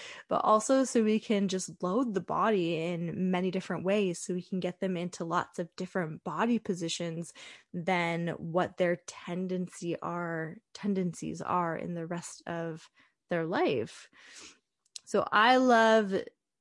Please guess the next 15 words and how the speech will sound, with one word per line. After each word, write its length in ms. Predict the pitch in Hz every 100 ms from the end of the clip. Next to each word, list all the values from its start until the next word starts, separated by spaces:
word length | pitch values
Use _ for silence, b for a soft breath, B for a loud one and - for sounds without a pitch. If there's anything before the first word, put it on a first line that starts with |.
| _ - 175
building 460 | 196 196 196 196
and 80 | 170
practicing 520 | - 185 - 180 185
some 200 | 180 170
physical 400 | 175 190 180 180
strength 540 | 160 - 143 160 185 -
as 140 | 175
our 140 | 165 175
second 500 | - 175 - 175 -
pillar 380 | - 170 170
here 540 | 190 - 220 220 226 220 _ _ _ _ _ _ _ - B B B -
in 140 | 180
returning 420 | 180 - 180 170
to 120 | 175
postpartum 640 | 175 165 170 - 175 165